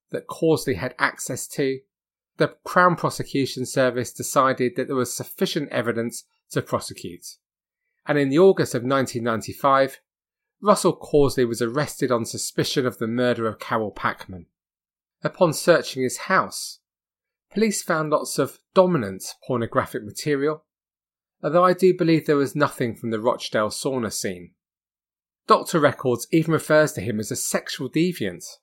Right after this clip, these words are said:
whatever that means, for treating his wife Carol as a baby doll.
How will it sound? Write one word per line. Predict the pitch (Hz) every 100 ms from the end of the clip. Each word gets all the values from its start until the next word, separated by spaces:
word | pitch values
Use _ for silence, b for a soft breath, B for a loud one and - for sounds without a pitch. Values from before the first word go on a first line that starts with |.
| _ _
whatever | - 139 120
that | 110 151 -
means, | - 87 95 - - _ _ _ _
for | 147
treating | - 165 143 123
his | 127 120
wife | 131 117 107
Carol | - 135 127 131 -
as | 117 110
a |
baby | 101 110 107 101
doll. | 110 110 98